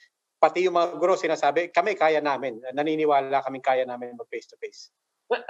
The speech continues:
Speaker 2: tama po kayo dun, Sir Robbie, ano, meron po talagang mga ganong instances. Kasi tala-, talaga naman, no, yung nasa far flung areas na wala namang communication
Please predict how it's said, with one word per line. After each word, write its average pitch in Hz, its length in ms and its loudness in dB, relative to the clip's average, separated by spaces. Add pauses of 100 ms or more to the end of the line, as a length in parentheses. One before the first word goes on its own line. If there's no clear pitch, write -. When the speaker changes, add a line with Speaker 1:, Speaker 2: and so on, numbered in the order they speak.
(140)
Speaker 2:
tama 240 320 4
po 247 160 -4
kayo 226 160 2
dun, 220 160 -2
Sir 214 320 2 (160)
Robbie, 185 320 2
ano, 156 160 0
meron 208 320 0
po 226 80 -4
talagang 202 400 0
mga 180 240 -2
ganong 180 240 -4
instances. 175 400 -6
Kasi 208 400 -2
tala-, 196 320 0
talaga 202 240 0
naman, 214 320 0
no, 180 80 0
yung 175 80 -4
nasa 180 240 0
far 170 320 0
flung 175 240 -2
areas 190 400 -2
na 160 80 0
wala 160 240 2
namang 160 320 -4
communication 160 640 -6